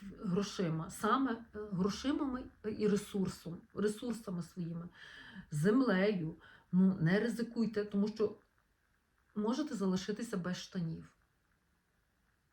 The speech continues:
Добре думайте, добре, у вас тут є, е, ви зважуєте,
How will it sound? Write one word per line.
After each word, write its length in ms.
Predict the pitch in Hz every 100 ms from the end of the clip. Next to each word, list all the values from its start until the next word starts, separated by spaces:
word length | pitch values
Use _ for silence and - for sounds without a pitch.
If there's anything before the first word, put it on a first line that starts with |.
| _ _ _ -
Добре 500 | 170 233 247 180 175
думайте, 560 | 170 196 190 180 190 190
добре, 400 | 175 214 226 196
у 40 |
вас 200 | 185 220
тут 240 | - 277 233
є, 300 | 208 180 - - - - - _ -
е, 380 | - 185 98 202 - - _ _
ви 200 | 180 196
зважуєте, 920 | 202 202 220 202 196 196 196 - 214